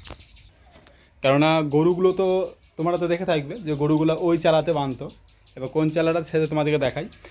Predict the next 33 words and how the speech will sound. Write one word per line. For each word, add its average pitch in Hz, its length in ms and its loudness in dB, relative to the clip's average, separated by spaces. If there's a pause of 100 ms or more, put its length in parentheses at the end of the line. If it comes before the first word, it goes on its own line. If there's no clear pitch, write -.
(280)
তো - 120 -10
তার 143 160 6
আগে 156 200 0
তোমাদেরকে 170 320 0 (100)
বলি, 147 140 -2 (140)
মানে 135 120 -2 (120)
গরুগুলো 175 320 4
এখানে 185 180 2 (100)
বাঁধি, 143 200 0 (160)
বাঁধানোর 151 420 0
পর 175 160 0
কী 185 120 -10
হয়েছিল, 165 200 -8 (260)
এই 151 60 -4 (100)
দোনা 151 160 0 (120)
পাদনাগুলো 156 480 0 (560)
মানে 127 160 -6 (720)
জাম 156 220 6
করা 180 160 6 (100)
ছিল 156 200 -2
না, 180 100 -2
ওই 151 100 2
জন্য 165 180 -2
ঠেলে 170 180 0
ঠেলে 180 200 2
ফেলে 180 160 2
যেত 143 100 -6 (100)
আর 110 120 -6
কি, 113 80 -14 (120)
তো 139 120 -12
সেই 143 120 -4
জন্য 165 200 -4
জাম 160 100 4